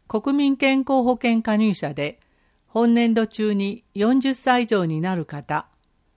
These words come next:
後期高齢者医療の方、無料。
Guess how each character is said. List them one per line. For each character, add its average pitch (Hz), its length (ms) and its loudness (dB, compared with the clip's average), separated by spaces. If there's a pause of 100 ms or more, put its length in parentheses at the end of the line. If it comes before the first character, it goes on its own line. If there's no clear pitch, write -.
(720)
後 311 220 0
期 190 180 -6
高 214 240 0
齢 240 180 2
者 220 180 -2
医 214 100 -2
療 185 180 0
の 143 160 -8
方、 143 420 -10 (1120)
無 247 160 0
料。 170 400 -2